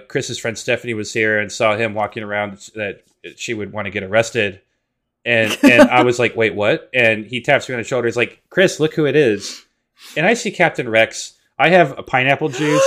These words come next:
Speaker 2: <gasps>
Speaker 1: in my hand.
Speaker 2: Uh, <laughs>
Speaker 1: And I crush it. The juice goes flying into my face. And I, I was just a mess.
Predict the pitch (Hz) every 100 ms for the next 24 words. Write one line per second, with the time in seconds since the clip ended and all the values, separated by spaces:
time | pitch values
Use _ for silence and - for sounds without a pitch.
0 | 135 139 135 113 104 117 117 175 320 339
1 | 262 403 - - - 139 139 120 - 135
2 | 135 131 - 170 180 135 - - 127 131
3 | 151 147 139 117 - 143 165 180 175 160
4 | - 165 147 110 - 147 151 147 277 -
5 | - 127 123 127 127 131 135 139 147 135
6 | 135 - 107 127 139 - -